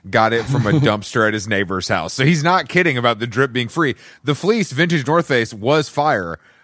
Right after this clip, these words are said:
Speaker 1: but I was,
Speaker 2: Uh,
Speaker 1: I was
Speaker 2: it is,
Speaker 1: impr-
Speaker 2: it is not from a dumpster.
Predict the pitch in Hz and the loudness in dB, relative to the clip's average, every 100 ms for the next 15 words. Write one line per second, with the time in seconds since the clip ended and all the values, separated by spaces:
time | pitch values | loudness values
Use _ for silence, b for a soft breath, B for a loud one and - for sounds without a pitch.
0 | - 95 127 131 131 165 160 156 180 175 | -6 0 4 4 4 4 4 4 4 4
1 | 175 160 175 175 147 151 165 208 - - | 4 2 2 2 2 2 2 0 -4 -2
2 | 196 190 190 196 170 - - 156 156 127 | 2 2 2 -2 -6 -10 -4 0 0 2
3 | 147 143 - - 123 135 160 | 2 2 -4 -4 -2 -2 -2